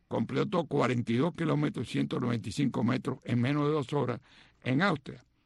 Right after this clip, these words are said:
Todos con los zapatos estos. ¿Qué está pasando?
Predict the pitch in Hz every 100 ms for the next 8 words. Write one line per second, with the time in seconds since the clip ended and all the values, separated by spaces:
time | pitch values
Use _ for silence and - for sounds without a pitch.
0 | _ _ - 165 185 165 143 104 113 110
1 | 127 120 - - - 98 - - - _
2 | _ _ _ - 139 120 165 165 139 180
3 | 123